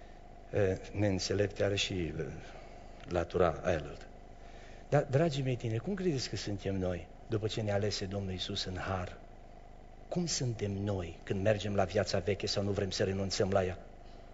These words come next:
Ne-am botezat în apă și am zis, „Suntem mireasa ta, Doamne Iisuse.” Și mai departe tot viața veche. Mai departe aceleași apucături și obiceiuri. Cum credeți că este, dragii mei?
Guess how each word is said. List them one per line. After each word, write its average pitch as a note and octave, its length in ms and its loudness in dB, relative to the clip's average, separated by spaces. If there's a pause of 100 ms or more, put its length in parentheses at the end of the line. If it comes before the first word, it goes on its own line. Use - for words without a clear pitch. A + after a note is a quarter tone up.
(800)
Ne-am C3 200 10
botezat D#3 480 12
în E3 80 12
apă D#3 220 12
și - 100 4
am C#3+ 80 8
zis, C3+ 140 4
„Suntem C#3 260 6
mireasa C3+ 400 10
ta, A#2+ 140 6
Doamne A2 280 4
Iisuse.” - 400 -2 (1000)
Și - 120 2
mai C3 100 12
departe C#3+ 400 12
tot C#3 180 8
viața C#3 300 12
veche. A#2+ 380 6 (1700)
Mai C#3+ 160 12
departe D#3 380 12
aceleași D3+ 360 8
apucături C#3+ 460 8
și C#3 100 2
obiceiuri. A#2+ 500 2
Cum F3+ 180 2
credeți A2+ 420 4
că - 80 -6
este, A2+ 220 -4
dragii A#2 320 -6
mei? A2+ 140 -8